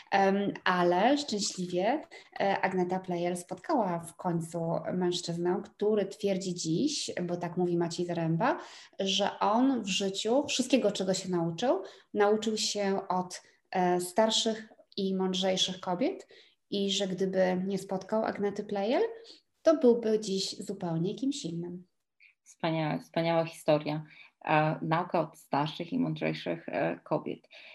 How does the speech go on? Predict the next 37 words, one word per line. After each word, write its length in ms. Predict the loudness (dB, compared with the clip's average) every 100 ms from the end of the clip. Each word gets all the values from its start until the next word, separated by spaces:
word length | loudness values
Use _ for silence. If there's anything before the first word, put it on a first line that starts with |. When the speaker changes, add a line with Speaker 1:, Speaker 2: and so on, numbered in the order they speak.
| -8 0
Speaker 2:
E, 140 | 0
ja 200 | 2 2
jeszcze 260 | 2 0 -8
tylko 280 | 4 4
kilka 420 | 4 0 0 0 -2
słów 280 | 0 0
o 160 | 0 0
tym, 200 | -2 -6
co 180 | -4 -2
można 380 | -2 -2 -4 -4
przeczytać, 720 | -6 -4 -4 2 2 2 0
e, 160 | 0
po 140 | 0 -4
polsku 600 | -6 -6 -2 0 0 0
o, 440 | 0 2 0 0
e, 340 | -2 0 -2 -4
z, 80 | -4 -2 0 -2 -4 -8 -6
z 280 | -6 -6
twórczości 560 | -6 -6 -4 -6 -4 -4
Agnety 600 | -4 -4 -6 -4 -4 -4 -6 -20 -14 -10 0
Pleijel. 440 | 2 4 2 0 0 -2 -2
E, 100 | -6
w-, 420 | -6 -6 -4 -4 -6
nie 180 | -6 -6
w-, 180 | -8
nie 180 | -4 -4
wspomniałam 440 | -2 2 2 2 0
również, 280 | -2 -4
że 80 | -2
urodziła 380 | 0 0 0 -4
się 120 | -4
dwudziestego 500 | -4 -4 0 0 -2
szóstego 440 | -4 -2 -2 -2 -6 -8 -18 -8
lutego 420 | -2 0 2 0
tysiąc 280 | -4 -6 -2
dziewięćset 320 | -4 -4 -8
czterdziestego 800 | -6 -6 -6 -6 -6 -2 -2 -2